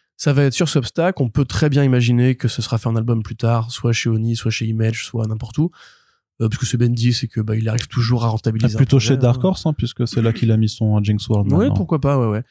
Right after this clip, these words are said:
Speaker 1: En tout cas, moi, je suis super intéressé et limite, je, j'aimerais bien que si ce projet-là trouve son public, on en ait plus de Fortune and Glory parce que Bendis raconte, euh, les coulisses comme personne.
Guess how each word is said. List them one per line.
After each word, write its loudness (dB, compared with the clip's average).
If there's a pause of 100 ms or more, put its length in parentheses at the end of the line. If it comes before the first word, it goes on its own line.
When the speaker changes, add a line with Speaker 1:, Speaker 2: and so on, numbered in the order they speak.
(240)
Speaker 1:
En -4
tout 2
cas, 4
moi, 0
je -2
suis -4
super -2
intéressé 0
et 2
limite, 2
je, 2
j'aimerais 0
bien 2
que -2
si -4
ce -2
projet-là 0
trouve 0 (420)
son -2
public, 2
on 2
en 0
ait 0
plus 0
de -6
Fortune -2
and 0
Glory 2
parce 0
que -4
Bendis -2
raconte, -2
euh, 2 (680)
les 2
coulisses 0
comme 0
personne. 0